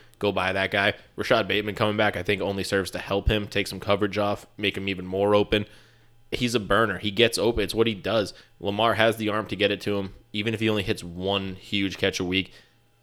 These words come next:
that's great. But right now, he's on the field seventy percent of offensive snaps on average, and he's seeing, you know, anywhere from six to ten,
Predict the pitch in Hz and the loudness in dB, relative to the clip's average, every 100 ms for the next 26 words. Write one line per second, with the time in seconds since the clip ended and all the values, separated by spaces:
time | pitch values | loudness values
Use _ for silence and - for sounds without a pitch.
0 | _ - 95 - - 104 95 101 98 104 | _ -2 -2 -2 2 2 2 -2 0 0
1 | 104 113 98 101 90 101 95 - 107 90 | 2 0 0 -2 -2 -4 -6 0 0 0
2 | 98 95 98 90 - 95 90 - 90 98 | -2 -2 -4 -4 -2 -2 -4 -4 -4 -4
3 | 90 87 98 95 - 90 95 95 101 90 | -6 -6 -4 -4 -4 -4 -2 0 -2 -4
4 | - - - - - 104 98 95 104 98 | -12 -20 -20 -12 2 2 4 0 -2 -2
5 | 95 - 95 87 92 95 92 95 90 - | -4 -8 -8 -6 -4 -2 -4 -4 -6 -2
6 | 107 98 - 95 - 95 90 | -2 -2 -4 -8 -6 -6 -8